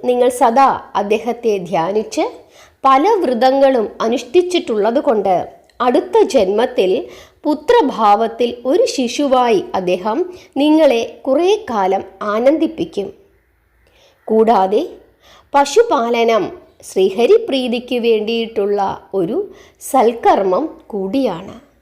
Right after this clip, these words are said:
ഇപ്രകാരമുള്ള ബ്രഹ്മദേവന്റെ അരുളപ്പാടു കേട്ട്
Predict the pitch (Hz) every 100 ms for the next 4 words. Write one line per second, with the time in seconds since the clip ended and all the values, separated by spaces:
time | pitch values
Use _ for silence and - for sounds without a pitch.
0 | _ _ _ _ _ _ _ _ _ _
1 | - - 226 226 226 226 214 208 202 202
2 | 202 202 254 254 240 233 233 226 220 -
3 | 185 226 302 - 269 254 240 233 190 190
4 | 170 170 294